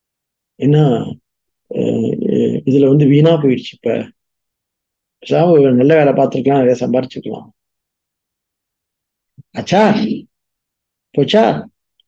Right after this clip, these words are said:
ஆக, எல்லாருக்கும் சேர்த்து சொல்றேன். ஏன் உங்களுக்கு மட்டும் சொல்லுவாங்க? சாமியாருக்கு சேர்த்து சொல்லணும். அவங்க அறிவு கிடையாதுல்ல? ஆக, <clears throat>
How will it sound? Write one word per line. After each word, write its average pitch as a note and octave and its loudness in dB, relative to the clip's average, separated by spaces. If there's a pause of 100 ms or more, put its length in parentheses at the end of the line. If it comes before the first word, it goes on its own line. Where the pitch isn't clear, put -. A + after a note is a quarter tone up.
(300)
ஆக, F3 4
எல்லாருக்கும் G3+ 6
சேர்த்து A#3 4
சொல்றேன். B2 2
ஏன் F3 2
உங்களுக்கு G#3 4
மட்டும் F#3+ 4
சொல்லுவாங்க? B2+ 2
சாமியாருக்கு E3+ 0
சேர்த்து D#3 -2
சொல்லணும். G2 -6 (420)
அவங்க F3+ 0
அறிவு F#3 4
கிடையாதுல்ல? E3 2 (2500)
ஆக, D3 2 (380)
<clears throat> A3 2